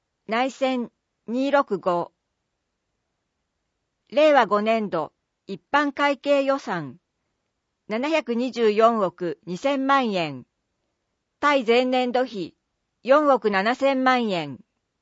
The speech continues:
マイナス零点六パーセント。歳入、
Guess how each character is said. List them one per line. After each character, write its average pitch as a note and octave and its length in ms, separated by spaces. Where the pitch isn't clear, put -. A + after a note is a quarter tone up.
マ A3 160
イ C#4+ 60
ナ D4 120
ス C#4+ 140
零 D4 200
点 G#3+ 240
六 F#3 240
パ B3+ 200
ー B3 40
セ B3+ 200
ン G#3 80
ト。 D3+ 320
歳 C4 320
入、 A#3+ 420